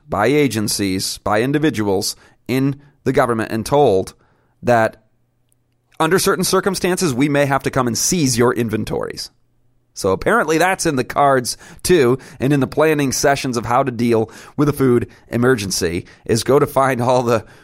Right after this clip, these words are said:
the preparedness, uh, storable food companies and, and just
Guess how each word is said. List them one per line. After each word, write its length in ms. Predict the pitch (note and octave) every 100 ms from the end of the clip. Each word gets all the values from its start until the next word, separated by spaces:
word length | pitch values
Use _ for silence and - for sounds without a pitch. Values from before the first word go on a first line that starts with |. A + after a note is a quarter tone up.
| _
the 80 | -
preparedness, 840 | G#2+ B2 B2+ D3 D3 B2 A#2+ -
uh, 320 | B2 A2 G#2+ F#2+ - _ _ _ _ _ _
storable 420 | - G#3 F#3 D3+
food 420 | - G3+ A#3 F3+ -
companies 540 | A#2 G#2 B2 C#3 -
and, 280 | A#2+ A2+ -
and 180 | - A#2
just 280 | A#2+ -